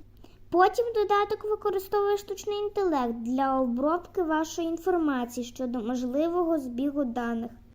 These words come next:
Збіг даних підтверджує Поліція України, щоб забезпечити безпеку дітей та сімей.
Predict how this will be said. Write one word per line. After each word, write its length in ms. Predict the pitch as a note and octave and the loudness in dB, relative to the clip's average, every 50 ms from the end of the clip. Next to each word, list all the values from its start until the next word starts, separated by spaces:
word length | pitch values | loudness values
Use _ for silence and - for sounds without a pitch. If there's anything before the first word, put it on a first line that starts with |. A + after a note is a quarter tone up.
| - _ _ - | -20 _ _ -10
Збіг 360 | C4 B3+ B3 C4+ E4+ E4 - | -6 -2 2 2 2 2 2
даних 360 | A#3 C#4 D4+ E4+ F#4+ G#4+ A#4+ - - - | 2 2 4 4 2 0 -4 -6 -6 -6
підтверджує 840 | E4+ E4 - - D4 E4 F4+ F#4+ F#4+ F#4 E4+ F4 F4+ F4 E4+ E4 E4 - | -6 -6 -4 -2 0 0 0 0 0 0 2 4 4 4 4 2 -2 0
Поліція 500 | - D#4 D4+ D4+ E4 D#4 - - F4 E4 | 0 2 2 2 0 -2 0 2 2 2
України, 640 | E4 E4 - F4 E4 E4 E4 D4 C4 B3 B3 B3 A#3+ B3+ | 2 2 2 4 4 4 4 4 2 2 2 0 0 -2
щоб 260 | B3 - C4 A#3+ A#3+ | -2 -2 -4 -2 -2
забезпечити 840 | A#3+ A#3+ A#3+ A#3+ B3 B3 - - B3 B3 B3 - - - - - A#3 | 0 0 0 0 0 -2 0 0 0 0 2 0 -6 -6 -4 -4 -4
безпеку 800 | A3+ A3+ A3+ A3+ - - - - C#4 D4+ F4+ G4+ - - C5+ B4+ - - - - | -2 -2 -2 -4 -4 -8 -4 0 2 4 4 4 2 -2 -8 -8 -8 -10 -6 0
дітей 460 | B3 C4+ B3 B3+ - C#4 D4+ F4 - | 2 2 2 2 2 2 2 4 4
та 80 | A#4+ A#4+ | 2 0
сімей. 500 | A#4 - - B4+ A#4+ G#4 G4 G4+ G4+ | 0 0 -4 -2 0 0 0 0 -2